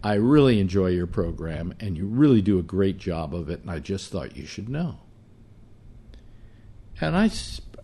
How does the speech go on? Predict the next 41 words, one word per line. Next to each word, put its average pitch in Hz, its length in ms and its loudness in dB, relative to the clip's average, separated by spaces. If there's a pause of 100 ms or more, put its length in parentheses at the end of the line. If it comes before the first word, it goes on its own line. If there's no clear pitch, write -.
(140)
I 247 60 -2
just 180 240 -2
felt 123 320 -4
that 123 140 -14
that 170 180 -6
was, 104 340 -6 (1500)
you 196 120 4
know, 180 140 0
I 160 80 4
was 233 220 2
taken 160 320 2
aback 175 400 0
by 92 160 -4
it. - 100 -14
It - 80 -10
was 120 140 2
the 127 100 10
nicest 160 760 4
thing 117 480 6 (680)
that 131 160 4
a 135 60 6
competitor 131 880 2
had 139 100 2
ever 160 240 4
done 131 520 4 (760)
in 143 140 0
my 120 180 4
career. 156 540 0 (800)
Usually 143 840 6
in 117 140 4
this 147 200 0
car-, 127 400 -2
in 120 180 2
this 160 120 2
business, 107 760 4
it 123 140 2
is 123 140 2
so 196 200 4
dog 147 480 6
eat 123 280 0
dog 120 460 2